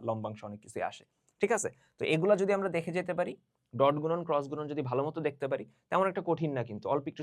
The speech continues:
সময় দিলে পারা যাবে। তাহলে আমাদের মোটামুটি এই জায়গায় টপিক ডান। সরল রেখার চ্যাপ্টারটা, সরল রেখা আমি ফার্স্টে মার্ক করে দিই, সবচেয়ে বেশি ইম্পর্টেন্ট কোনগুলা?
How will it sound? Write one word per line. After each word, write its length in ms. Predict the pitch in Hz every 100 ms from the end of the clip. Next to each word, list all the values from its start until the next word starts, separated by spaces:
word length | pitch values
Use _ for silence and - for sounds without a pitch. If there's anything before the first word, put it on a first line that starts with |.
| 151
সময় 180 | 135 127
দিলে 120 | 123 117
পারা 120 | 131 110
যাবে। 140 | 104 - _ _ -
তাহলে 200 | 151 151 143
আমাদের 180 | 135 123
মোটামুটি 400 | 120 113 113 -
এই 120 | 170 120
জায়গায় 220 | 113 170 135
টপিক 220 | 113 107
ডান। 160 | 110 123 - _ _ _ _ _ - -
সরল 240 | 233 277 240
রেখার 200 | 208 196 175
চ্যাপ্টারটা, 420 | 156 135 - - - _ _ _ _ _ _ - - -
সরল 240 | 185 190 220 202
রেখা 140 | 170 139
আমি 120 | 156
ফার্স্টে 340 | 170 170 196 143
মার্ক 160 | 143 -
করে 180 | - 147
দিই, 100 | 117 117
সবচেয়ে 240 | 135 165 156
বেশি 140 | 170 156 147
ইম্পর্টেন্ট 460 | 143 151 139 143 127
কোনগুলা? 380 | 127 117 110